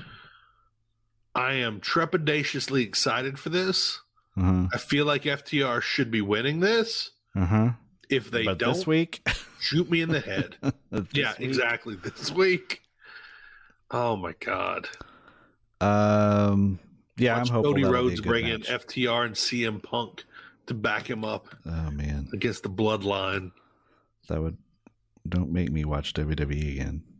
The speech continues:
Speaker 1: <laughs>
Speaker 2: Don't threaten me with a good time.
Speaker 1: Yeah.
Speaker 2: Um, House of Black versus Best Friends and Orange Cassidy for the trios titles after
Speaker 1: All in.
Speaker 2: after wrecking them. Um,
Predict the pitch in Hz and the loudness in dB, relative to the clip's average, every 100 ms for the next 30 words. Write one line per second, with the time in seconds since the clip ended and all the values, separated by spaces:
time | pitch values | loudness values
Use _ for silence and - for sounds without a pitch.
0 | _ - - 185 202 - 190 - 196 - | _ -6 -2 0 0 0 0 0 -4 -2
1 | - 175 - - - 113 143 147 160 147 | -2 -2 -6 -8 0 2 2 2 2 4
2 | 127 120 110 113 110 113 107 80 73 - | 4 4 2 0 2 2 2 0 -4 -10
3 | _ - 127 117 - _ _ - - _ | _ -4 0 0 -4 _ _ -20 -20 _
4 | - 117 117 117 113 110 110 107 90 _ | 2 4 6 6 6 4 4 2 -2 _
5 | _ _ _ - - 123 139 143 127 107 | _ _ _ -14 0 2 2 2 2 4
6 | 113 110 113 - - 87 98 92 - 92 | 4 4 2 -2 -12 0 2 2 2 4
7 | 92 87 - 104 95 - 98 92 90 87 | 4 2 2 0 0 0 2 4 2 0
8 | - 90 82 - 85 - 76 - 92 85 | 0 -2 -2 -2 -6 -6 -6 -2 2 2
9 | 80 - 80 76 107 117 - - - 160 | 2 0 0 2 0 0 -2 0 0 2
10 | 151 131 92 85 _ _ - 85 - 87 | 2 2 -2 -8 _ _ -10 -8 -2 -2
11 | 85 92 - 92 85 90 - _ _ _ | 2 0 0 -2 0 -2 -4 _ _ _
12 | - - _ - | -20 -20 _ -4